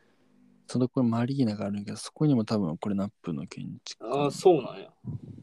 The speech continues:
Speaker 1: ベラビスタマリーナっていうのがある。
Speaker 2: へー。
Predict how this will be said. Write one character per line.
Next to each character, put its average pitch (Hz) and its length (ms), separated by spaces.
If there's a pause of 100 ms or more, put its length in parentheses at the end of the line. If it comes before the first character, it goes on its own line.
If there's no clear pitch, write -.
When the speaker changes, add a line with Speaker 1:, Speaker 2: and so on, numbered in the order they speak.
(100)
Speaker 1:
ベ 107 120
ラ 107 100
ビ 107 160
ス - 60
タ 110 160
マ 104 160
リ 101 160
ー - 20
ナ - 120
っ 113 120
て - 100
い - 40
う - 60
の - 60
が - 140
あ - 20
る。 127 200
Speaker 2:
へ 120 360
ー。 - 20